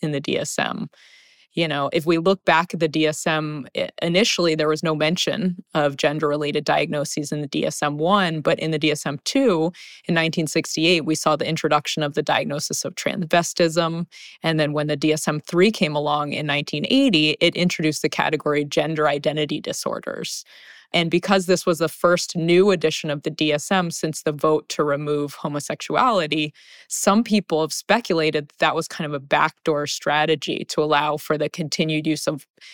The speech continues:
conversion therapy on gay people, especially teenagers, because the new criteria were kind of broad enough to include young people who had attitudes or behaviors that were outside those that were expected for their gender roles.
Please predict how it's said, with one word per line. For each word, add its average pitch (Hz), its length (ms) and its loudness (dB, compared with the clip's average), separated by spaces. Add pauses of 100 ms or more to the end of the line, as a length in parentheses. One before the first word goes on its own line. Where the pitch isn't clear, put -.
(120)
conversion 165 580 2
therapy - 640 -4
on 147 180 -2
gay 160 220 2
people, - 460 -6
especially 156 460 -2
teenagers, 147 680 0 (360)
because 196 300 2
the 185 100 4
new 185 140 4
criteria 180 560 2
were 156 80 -2
kind 156 180 -4
of 139 200 -8
broad 160 340 4
enough 147 320 -4
to - 140 -2
include 165 560 -2
young 180 240 0
people 220 440 0
who 190 140 0
had 151 380 0 (320)
attitudes 151 800 0
or 127 160 -2
behaviors 151 1080 -2
that 151 100 4
were 147 140 2
outside 147 520 0
those 151 220 -2
that 151 80 -2
were 143 100 -2
expected 156 500 -6
for 151 160 0
their 151 400 -2
gender 151 380 0
roles. 151 640 -4